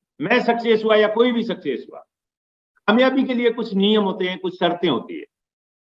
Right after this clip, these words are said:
जैसे वत्स साहब कभी भी कोई training करते हैं तो वो एक ही बात कहते हैं, "इक्कीस rule को thumb rule बना लो।" और यही बात महावीर जी कहते हैं,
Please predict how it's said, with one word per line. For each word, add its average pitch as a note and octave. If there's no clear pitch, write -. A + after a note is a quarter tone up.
जैसे G3+
वत्स F#3+
साहब G#3+
कभी F#3+
भी A3+
कोई G3
training F#3
करते E3+
हैं F3
तो F#3
वो F3+
एक F3
ही F#3+
बात D#3+
कहते G#3+
हैं, E3+
"इक्कीस A#3
rule F3+
को F3+
thumb D#3
rule C3+
बना F#2
लो।" E2+
और C#3+
यही E3
बात F3
महावीर C#3
जी D3+
कहते E3
हैं, D3+